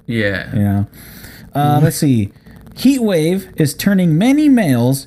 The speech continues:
Speaker 2: into showers, not growers, they claim.
Speaker 1: <laughs>
Speaker 2: So I'm guessing during the summertime, a bunch of dudes are just walking around showing their dicks to people?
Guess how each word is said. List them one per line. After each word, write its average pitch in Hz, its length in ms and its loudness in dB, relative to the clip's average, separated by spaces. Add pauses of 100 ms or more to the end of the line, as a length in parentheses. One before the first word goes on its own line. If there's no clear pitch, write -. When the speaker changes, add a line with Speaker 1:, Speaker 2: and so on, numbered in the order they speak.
Speaker 2:
into 170 240 0
showers, 143 840 -2
not 202 240 0
growers, 214 540 0
they 104 140 0
claim. 90 480 0
Speaker 1:
<laughs> - 40 -4 (680)
Speaker 2:
So 202 120 -6
I'm 196 120 2
guessing 190 400 -2 (100)
during 170 200 2
the 151 40 0
summertime, 185 520 0
a 170 40 0
bunch 160 240 -2
of 147 120 0
dudes 156 240 0
are 139 40 0
just 139 200 -2
walking 139 340 0
around 135 320 0
showing 143 320 0
their 110 140 0
dicks 139 500 -2
to 190 100 0
people? 233 480 -2